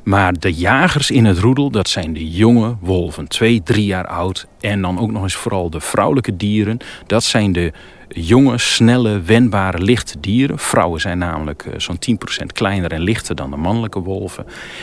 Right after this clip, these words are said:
En de mannen zijn dus een stuk zwaarder, dus dat zijn meer de diesels.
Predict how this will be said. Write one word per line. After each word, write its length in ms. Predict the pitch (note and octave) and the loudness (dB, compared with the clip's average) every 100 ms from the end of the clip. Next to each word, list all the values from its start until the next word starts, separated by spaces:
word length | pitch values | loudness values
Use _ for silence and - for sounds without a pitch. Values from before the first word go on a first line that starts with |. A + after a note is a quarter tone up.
| - | -8
En 140 | F#2 | -4
de 60 | F2+ | 0
mannen 300 | G2+ A#2 G#2+ | 4 6 6
zijn 180 | G#2 G2+ | 4 2
dus 140 | F2+ | 0
een 80 | G2 | -4
stuk 220 | - G2 | -4 -4
zwaarder, 500 | - G#2+ A2+ G#2 F2+ | 0 4 4 4 2
dus 160 | F2+ F2+ | -2 -4
dat 120 | F#2 | -4
zijn 240 | - G2+ | -2 0
meer 160 | G2 G2 | 0 -2
de 120 | F2 | -2
diesels. 540 | E2+ A#2 F#2 F2 - | 0 0 2 -2 -6